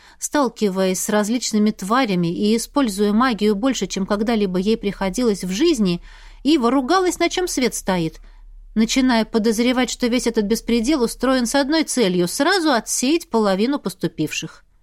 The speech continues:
К вечеру, измотавшись в конец, девушка просто рухнула на небольшой полянке. Она приняла решение окопаться тут, не дать никакой дряни ее отсюда согнать и, наконец-то, поесть. Немного отдышавшись,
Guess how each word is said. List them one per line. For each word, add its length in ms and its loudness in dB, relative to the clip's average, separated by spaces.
К 80 -4
вечеру, 440 0
измотавшись 640 -2
в 100 -20
конец, 380 0
девушка 440 -2
просто 340 -2
рухнула 500 0
на 100 -2
небольшой 480 -2
полянке. 640 -2
Она 220 0
приняла 400 2
решение 440 2
окопаться 540 -2
тут, 320 -2
не 180 4
дать 280 0
никакой 440 2
дряни 440 0
ее 140 2
отсюда 340 -2
согнать 540 0
и, 20 0
наконец-то, 640 -4
поесть. 640 -2
Немного 440 2
отдышавшись, 800 -2